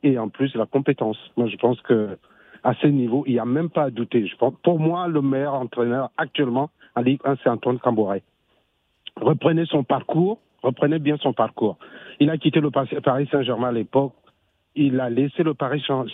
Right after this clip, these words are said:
Saint-Germain en tête du championnat. Il avait un Pastore qui venait à peine d'arriver. Il a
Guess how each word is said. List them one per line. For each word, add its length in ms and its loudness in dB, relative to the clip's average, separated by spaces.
Saint-Germain 440 2
en 140 0
tête 240 0
du 100 -2
championnat. 500 -2
Il 140 2
avait 200 0
un 60 -4
Pastore 460 -2
qui 120 -2
venait 180 0
à 60 -4
peine 220 0
d'arriver. 540 0
Il 180 -2
a 220 -4